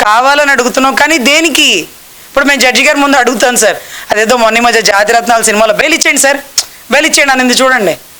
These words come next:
ఏంటమ్మా బెయిల్ ఇచ్చేది? గ్రౌండ్స్ చెప్పవా అంటే ఆమె అంత నేర్చుకోలే సినిమాలో. ఇప్పుడు కూడా ఇలాగే ఉంది సార్, మేము బెయిల్ ఇవ్వండి అంటే గ్రౌండ్స్ చూపించాలి. వాళ్ళ అమ్మగారు అనారోగ్యంగా ఉన్నారు సార్, లేకపోతే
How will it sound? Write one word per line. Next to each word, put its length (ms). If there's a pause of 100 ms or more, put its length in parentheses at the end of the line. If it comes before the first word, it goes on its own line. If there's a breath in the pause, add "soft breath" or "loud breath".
(220)
ఏంటమ్మా 320
బెయిల్ 200
ఇచ్చేది? 280 (460 loud breath)
గ్రౌండ్స్ 300
చెప్పవా 340
అంటే 220 (600 loud breath)
ఆమె 140
అంత 160
నేర్చుకోలే 460 (720)
సినిమాలో. 360 (560 loud breath)
ఇప్పుడు 260
కూడా 180
ఇలాగే 220 (100)
ఉంది 200
సార్, 160 (400 loud breath)
మేము 220
బెయిల్ 240
ఇవ్వండి 320
అంటే 220
గ్రౌండ్స్ 320
చూపించాలి. 480 (360 loud breath)
వాళ్ళ 180
అమ్మగారు 340
అనారోగ్యంగా 480
ఉన్నారు 240
సార్, 160 (400 loud breath)
లేకపోతే 440